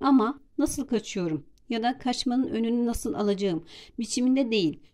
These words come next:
Çünkü korkudan kaçışın her biçiminin yalnızca daha da fazla çatışma yarattığını, bu nedenle de korkuyla doğrudan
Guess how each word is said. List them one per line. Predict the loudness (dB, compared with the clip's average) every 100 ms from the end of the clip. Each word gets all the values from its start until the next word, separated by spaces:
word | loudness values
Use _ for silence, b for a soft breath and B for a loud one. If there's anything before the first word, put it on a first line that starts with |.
| _
Çünkü | 2 4 2
korkudan | -2 -2 -2 0 -2
kaçışın | -2 -6 -6 -6 -6
her | -4 -2 0
biçiminin | -2 -4 -2 -2 0
yalnızca | 2 2 0 -4
daha | -4 -4 -2
da | -4 B B B
fazla | 0 0 0
çatışma | -4 -6 -8 -2 0 0
yarattığını, | 0 0 0 -4 -4 -2 -4 B B _
bu | 4
nedenle | 6 4 0 0 0
de | -4
korkuyla | 0 -2 0 -2 -2 2
doğrudan | 2 2 2 -2 -2